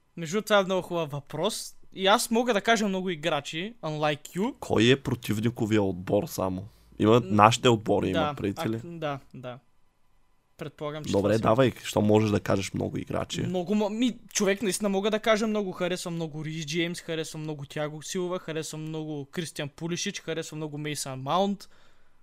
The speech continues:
Speaker 1: А, сто процента забравям някой. Не знам, тези са най-основните, които са ми симпатични от Челси.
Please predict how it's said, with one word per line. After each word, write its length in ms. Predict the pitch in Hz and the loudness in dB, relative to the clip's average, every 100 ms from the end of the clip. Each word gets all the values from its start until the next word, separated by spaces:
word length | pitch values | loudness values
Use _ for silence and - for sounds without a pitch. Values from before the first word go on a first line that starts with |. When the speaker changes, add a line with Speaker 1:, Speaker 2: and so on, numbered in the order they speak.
| _ - - - _ _ _ - - | _ -20 -20 -20 _ _ _ -20 -12
Speaker 1:
А, 640 | 160 165 165 165 160 156 156 _ _ _ _ _ _ _ | -6 -4 -4 -4 -6 -6 -10 _ _ _ _ _ _ _
сто 180 | - - | -14 -14
процента 440 | 165 151 151 139 139 | -12 -12 -12 -10 -10
забравям 400 | 139 139 139 143 | -10 -8 -10 -8
някой. 260 | 139 - _ _ _ _ _ _ _ _ _ _ _ _ _ _ _ _ _ _ _ _ _ - | -12 -16 _ _ _ _ _ _ _ _ _ _ _ _ _ _ _ _ _ _ _ _ _ -6
Не 120 | 226 | -4
знам, 220 | 226 196 | 0 0
тези 280 | - 247 214 | 4 4 4
са 140 | - | 2
най-основните, 760 | 202 190 185 - 151 135 135 135 | 2 2 2 -2 -6 -6 -6 -8
които 260 | 151 143 | -10 -12
са 100 | - | -10
ми 220 | 143 139 139 | -10 -10 -12
симпатични 680 | - 151 143 - 135 - | -12 -10 -10 -12 -12 -12
от 80 | 131 | -14
Челси. 360 | - 135 143 | -14 -16 -14